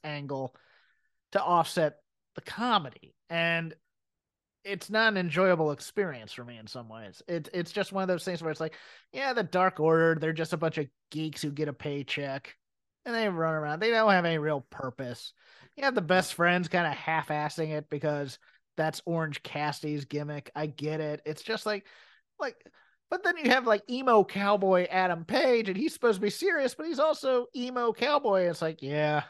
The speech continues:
you know, I'm not really that angry. I'm just kinda sad all <laughs> the time. You're like, does anybody care about this stuff? <laughs> That's, doesn't, you know, it, it's one of the reasons why the Pillars thing isn't, uh,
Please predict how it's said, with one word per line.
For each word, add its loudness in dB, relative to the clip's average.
you -2
know, 2
I'm -4
not 4
really 6
that 4
angry. 0
I'm -4
just -4
kinda -2
sad -2
all 0
<laughs> 2
the 8
time. 2
You're -2
like, -4
does -2
anybody 6
care 6
about 4
this 0
stuff? -4
<laughs> -20
That's, 0
doesn't, -4
you -2
know, 8
it, -2
it's -4
one 2
of 2
the 0
reasons -2
why -2
the 0
Pillars -2
thing 0
isn't, 0
uh, 4